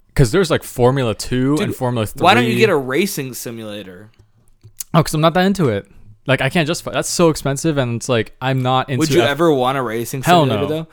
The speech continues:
Speaker 1: Hell
Speaker 2: Dude,
Speaker 1: no.
Speaker 2: they're so sick, bro. Have you played one before?
Speaker 1: I have. Well, well, not, like,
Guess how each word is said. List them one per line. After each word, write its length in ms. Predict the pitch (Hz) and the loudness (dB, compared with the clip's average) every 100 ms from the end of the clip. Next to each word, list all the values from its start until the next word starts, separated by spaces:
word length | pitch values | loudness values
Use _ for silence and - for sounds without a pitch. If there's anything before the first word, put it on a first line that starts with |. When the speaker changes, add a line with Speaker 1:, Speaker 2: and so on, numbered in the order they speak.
| - | -10
Speaker 1:
Hell 100 | 139 | -2
Speaker 2:
Dude, 20 | |
Speaker 1:
no. 40 | |
Speaker 2:
they're 120 | 240 226 | 2 2
so 220 | - 240 | 2 0
sick, 420 | - - 240 214 | 0 -2 0 2
bro. 140 | 170 | 4
Have 100 | 180 | 2
you 80 | 196 | 2
played 300 | 185 156 160 | -2 0 2
one 100 | 180 | 2
before? 480 | 180 170 196 220 226 - - 151 | -2 -4 -2 -2 -4 -12 -20 -8
Speaker 1:
I 80 | 131 | -2
have. 380 | 147 156 110 123 | 4 4 4 4
Well, 180 | 160 - | 4 4
well, 140 | - | 4
not, 180 | 190 202 | 4 4
like, 240 | 175 - | 2 0